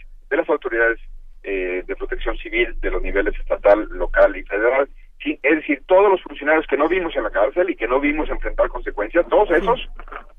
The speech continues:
Speaker 1: nos quedaron a deber a la sociedad y, por supuesto, a las familias de cuarenta y nueve chiquitos y de un centenar de más que van a quedar con, con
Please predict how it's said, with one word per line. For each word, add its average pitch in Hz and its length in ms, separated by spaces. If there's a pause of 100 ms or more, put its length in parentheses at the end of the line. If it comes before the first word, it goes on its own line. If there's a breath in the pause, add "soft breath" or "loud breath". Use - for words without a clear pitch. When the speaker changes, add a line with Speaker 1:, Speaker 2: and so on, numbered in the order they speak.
Speaker 1:
nos - 180
quedaron 127 360
a 127 60
deber 120 200
a 123 40
la 117 120
sociedad 104 420 (260)
y, - 80
por 101 140
supuesto, - 260
a 113 40
las - 80
familias - 280
de 101 100
cuarenta 87 300
y 90 60
nueve 104 160
chiquitos - 500 (360 loud breath)
y - 100
de 87 300 (100)
un 107 140
centenar 107 540 (400)
de 98 100
más 104 280
que 110 100
van - 180
a 101 40
quedar 95 260
con, 101 200 (140)
con 92 160